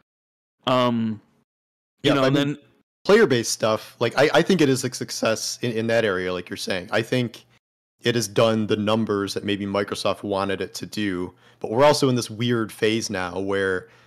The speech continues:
Speaker 2: this is the biggest release, I would say, that has happened in the day one Game Pass era.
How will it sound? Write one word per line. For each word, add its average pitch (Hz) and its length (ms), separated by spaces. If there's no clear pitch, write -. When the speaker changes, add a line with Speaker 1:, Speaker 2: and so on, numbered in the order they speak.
Speaker 2:
this 143 160
is 131 160
the 135 80
biggest 117 460
release, 107 300
I 107 140
would 110 160
say, 104 160
that 104 140
has 104 120
happened 104 600
in 107 200
the 95 380
day 120 140
one 107 340
Game 101 260
Pass - 300
era. 87 460